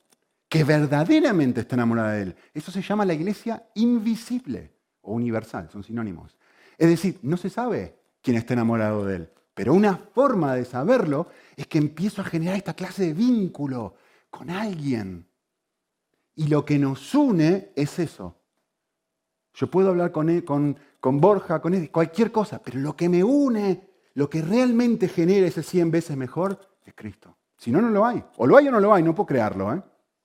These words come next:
O lo hay o no lo hay. Otra pregunta para pensar. ¿Hay alguien que en-, que encuentra en mí un nivel de intimidad, seguridad, consuelo, apoyo, consejo y alegría similar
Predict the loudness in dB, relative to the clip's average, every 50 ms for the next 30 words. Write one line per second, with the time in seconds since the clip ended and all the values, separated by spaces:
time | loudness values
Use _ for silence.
0 | _ _ _ -4 0 2 4 4 4 2 2 0 0 -2 -4 -6 -8 -10 -14 _
1 | _ _ _ _ _ _ _ _ _ _ _ _ _ _ _ _ _ _ _ _
2 | _ _ _ _ _ _ _ _ _ -8 -6 -4 -4 -2 -2 -2 -2 -4 -4 -6
3 | -6 -8 -8 -10 -12 -16 -16 -20 -20 -20 _ _ _ _ _ _ _ _ _ _
4 | _ _ _ _ _ _ _ _ _ _ _ _ _ _ _ _ _ _ _ _
5 | _ _ _ _ _ _ _ _ _ _ _ -4 0 2 4 4 4 2 2 0
6 | 0 0 -2 -2 -4 -6 -12 _ _ -4 -2 -2 -2 -2 0 2 2 2 2 0
7 | -2 -2 0 2 2 2 2 0 0 -4 -8 _ _ -6 -4 -2 0 0 0 0
8 | 0 0 0 -2 -2 -4 -6 -6 -4 -2 -2 -2 -2 -2 -4 -6 -8 -14 _ _
9 | _ _ _ -12 -8 -6 -4 -4 -2 -2 -2 -2 -4 -6 -8 -14 _ -18 -16 -16
10 | -16 -10 -6 -4 -4 -4 -4 -6 -8 -12 -14 -14 -14 -8 -6 -6 -6 -6 -8 -12
11 | -14 -12 -12 -12 -10 -8 -6 -6 -6 -8 -10 -16 -16 -16 _ _ _ _ _ _
12 | _ _ _ _ _ _ -4 -2 -2 0 0 -2 0 0 0 0 -2 -4 -8 -10
13 | -6 -4 -2 -2 -2 -2 -4 -6 -8 -10 -14 _